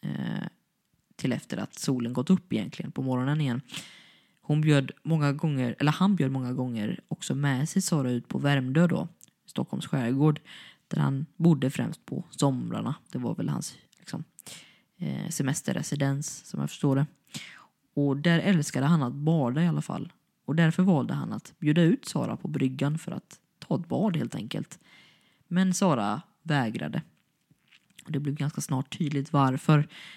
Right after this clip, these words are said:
Det var nämligen så att den nu stora stjärnan Sara Leander absolut inte badade på något annat än fulländade strandstränder. De fick helt enkelt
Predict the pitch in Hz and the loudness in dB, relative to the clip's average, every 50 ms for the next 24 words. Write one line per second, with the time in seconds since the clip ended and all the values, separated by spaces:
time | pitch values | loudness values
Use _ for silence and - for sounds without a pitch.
0 | - - _ _ _ _ _ _ - - - - 156 147 139 135 127 123 127 139 | -20 -20 _ _ _ _ _ _ -14 -8 -4 0 0 2 2 2 2 2 2 2
1 | - - 147 139 131 123 - - - - - - - _ _ _ _ _ - - | 4 4 4 4 4 2 -2 -4 -8 -12 -16 -16 -18 _ _ _ _ _ -10 -8
2 | 139 135 139 139 135 131 135 135 - _ - - - - 185 185 165 139 139 147 | -6 -4 -2 0 0 0 0 0 -4 _ -12 -10 -2 4 4 4 6 6 6 4
3 | 160 - - 165 139 127 123 123 127 - - - 131 131 131 131 135 139 135 120 | 4 4 2 0 0 0 0 -2 -4 -2 -2 0 0 2 2 2 2 2 2 0
4 | 123 123 131 135 135 - - - 160 - - - - 160 165 180 180 160 - 147 | -2 -2 -2 -4 -4 -4 -6 -8 -8 -6 -4 0 2 6 6 6 6 6 4 0
5 | 143 135 143 127 127 127 123 117 110 117 120 131 131 - - 135 165 190 180 139 | 0 0 0 0 0 0 0 0 -2 0 0 -2 -2 -2 -2 0 4 4 4 4
6 | 123 127 127 - 117 131 123 117 - - - - _ - - - - - - _ | 2 0 -4 -4 -4 -4 -4 -4 -6 -8 -12 -20 _ -20 -20 -20 -20 -20 -20 _
7 | _ - - 135 113 - - - - 170 156 143 127 123 123 123 123 117 113 - | _ -8 -6 -6 -6 -6 -2 2 6 6 6 6 6 4 2 0 -2 -4 -6 -6
8 | - - - - - 135 135 135 131 123 110 - - - - - - - 127 123 | -6 -6 -6 -4 -2 0 0 0 0 -2 -2 -4 -4 -6 -6 -6 -4 -2 0 0
9 | 135 147 143 131 - - - - _ _ _ _ _ _ _ _ _ _ _ _ | 0 0 -2 -4 -4 -8 -10 -16 _ _ _ _ _ _ _ _ _ _ _ _
10 | _ _ - - 139 135 - - 143 - - - 139 135 - 135 - 123 123 - | _ _ -10 -6 -6 -6 -4 -6 -6 -4 -2 -2 -2 0 -2 -2 -2 -4 -6 -8